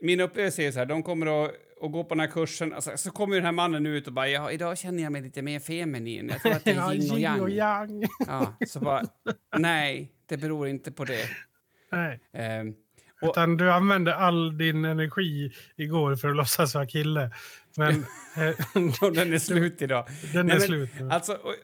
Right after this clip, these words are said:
Speaker 1: och det som gör mig så här, jag vet inte, det är någonting i det här som gör mig så, eh, men det är väl kanske för att det är svårt det här med kön, men att man lägger så mycket energi på att då försöka bli en man,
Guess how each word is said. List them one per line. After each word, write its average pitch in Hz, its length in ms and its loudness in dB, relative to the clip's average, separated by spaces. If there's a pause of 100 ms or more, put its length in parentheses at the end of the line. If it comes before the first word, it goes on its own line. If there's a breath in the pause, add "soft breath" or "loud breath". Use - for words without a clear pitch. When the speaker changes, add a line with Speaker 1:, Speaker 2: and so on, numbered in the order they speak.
(160)
Speaker 1:
och 190 100 -2
det 202 140 2
som 190 180 -2
gör 196 220 0
mig 190 140 0
så - 120 0
här, 139 120 4
jag 143 160 -2
vet 190 200 -2
inte, 165 220 -4
det 147 80 0
är 151 60 0
någonting 156 400 -2
i 131 40 -2
det 135 80 2
här 147 160 4
som 139 180 -2
gör 147 180 0
mig 123 140 0
så, 120 280 -4
eh, - 320 -14 (100)
men 156 140 0
det 165 160 4
är 320 40 0
väl 320 120 -6
kanske 135 260 2
för 123 60 -6
att 131 80 -8
det 180 80 -2
är 208 40 0
svårt 240 380 -6
det 139 60 0
här 120 80 -4
med 117 120 -6
kön, 120 280 -6
men 127 160 -4 (380 loud breath)
att 156 160 0
man 175 140 2
lägger 190 220 2
så - 340 0
mycket 170 360 -4
energi 170 560 -6
på 131 340 -4
att 113 200 -6
då 123 140 -2
försöka 117 420 -8
bli 123 220 -6
en 117 140 -2
man, 143 400 -2